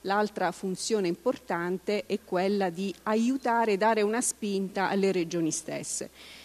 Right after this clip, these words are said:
Abbiamo visto dei grigi nella cartina <laughs> che ci ha illustrato il collega del Politecnico del, e effettivamente, eh, la legge di bilancio prevedeva una data.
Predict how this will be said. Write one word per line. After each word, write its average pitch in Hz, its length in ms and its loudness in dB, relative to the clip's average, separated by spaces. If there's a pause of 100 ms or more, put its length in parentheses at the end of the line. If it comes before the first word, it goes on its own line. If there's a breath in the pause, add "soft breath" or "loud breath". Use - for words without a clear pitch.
(120 loud breath)
Abbiamo 247 380 4
visto 254 320 6
dei 208 160 8
grigi 208 500 -2
nella 185 260 2
cartina 180 720 -2 (100)
<laughs> 214 100 -2
che 196 160 6
ci 175 300 2
ha 170 60 2
illustrato 165 580 0
il 160 80 -2
collega 156 420 0
del 151 340 -6 (280 loud breath)
Politecnico 160 720 2
del, 151 200 0
e 190 300 0 (180)
effettivamente, 233 1040 6 (300 loud breath)
eh, 190 320 6
la 208 140 10
legge 233 280 12
di 233 80 4
bilancio 226 560 8
prevedeva 180 880 8
una 190 220 6
data. 151 480 -2